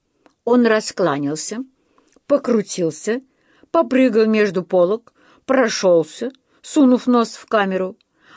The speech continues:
Он тёрся рядом с гостьей, красивой молодой женщиной, и совершенно её очаровал. "Могу я подержать его?" спросила она. Я показала ей хватку Дьюи,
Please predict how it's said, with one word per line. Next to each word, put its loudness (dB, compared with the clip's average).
Он 2
тёрся -4
рядом -4
с -8
гостьей, -6
красивой -4
молодой -2
женщиной, -6
и -4
совершенно -2
её -4
очаровал. -8
"Могу -6
я 0
подержать -4
его?" -8
спросила -10
она. -8
Я -4
показала -2
ей -2
хватку -6
Дьюи, -4